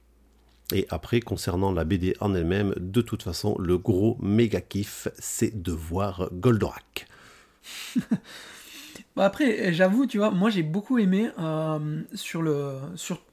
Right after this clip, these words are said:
Speaker 2: tout le long de la B D, en fait, où il repasse par les lieux emblématiques de, de la série télé, en fait. Que ce soit le ranch, euh, quand il s'échappe, euh, et qui, qui passe la nuit là,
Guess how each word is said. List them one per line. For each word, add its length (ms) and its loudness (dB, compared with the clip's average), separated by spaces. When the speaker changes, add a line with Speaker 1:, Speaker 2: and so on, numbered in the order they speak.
Speaker 2:
tout 120 6
le 100 6
long 140 2
de 60 0
la 100 0
B 80 0
D, 120 2
en 100 0
fait, 280 -6
où 120 -4
il 120 0
repasse 520 0
par 140 0
les 120 2
lieux 220 2
emblématiques 720 -2
de, 400 -8
de 100 2
la 100 4
série 260 -4
télé, 220 2
en 120 0
fait. 240 -6
Que 100 -2
ce 160 -4
soit 180 -2
le 100 2
ranch, 640 2
euh, 360 -2
quand 100 -4
il 140 -2
s'échappe, 480 -4
euh, 180 0
et 160 -6
qui, 760 -6
qui 120 -10
passe 280 -6
la 100 -4
nuit 200 -4
là, 240 2